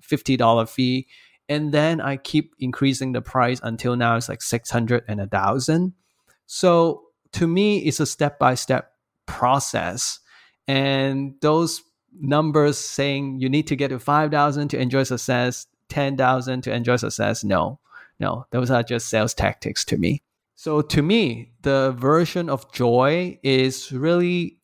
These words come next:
what I just said. You, like, you can figure out your own goals and you can get it in small wins kind of approach very early on. But you need to just understand where your position is and how to tackle it.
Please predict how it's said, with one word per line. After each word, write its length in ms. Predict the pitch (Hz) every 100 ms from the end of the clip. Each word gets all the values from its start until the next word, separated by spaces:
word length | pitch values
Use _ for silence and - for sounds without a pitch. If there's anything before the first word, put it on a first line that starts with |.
| _ _
what 380 | 160 147 139 151
I 100 | 123
just 300 | 117 135 -
said. 400 | 120 95 85 139 -
You, 100 | 123
like, 200 | 135 117
you 200 | 127 151
can 260 | 151 156 131
figure 420 | - 151 139 151
out 200 | 127 127
your 160 | 127 -
own 240 | 120 120
goals 560 | 107 98 113 170 - - _ _ -
and 160 | 147 143
you 80 |
can 300 | 143 135 123
get 200 | 113 135
it 200 | 131 127 - _ _ _ _ _
in 200 | 160 135
small 420 | - - 143 151
wins 420 | 135 135 139 131 - _ -
kind 180 | - 123
of 60 |
approach 720 | - - - 113 117 143 - - _ _ 131
very 320 | 135 131 127
early 400 | 117 113 117 -
on. 380 | 110 98 101 165 _ - -
But 140 | 139 135
you 80 |
need 160 | 135 156
to 120 | 143
just 220 | 117 131 -
understand 640 | 135 139 135 - 123 123 110
where 160 | 123
your 180 | 127 113
position 540 | - 117 127 - 127 127
is 460 | 113 120 165 - - _ _ _
and 160 | 131 120
how 240 | - 120
to 120 | 120 113
tackle 480 | - 117 - -
it. 120 | -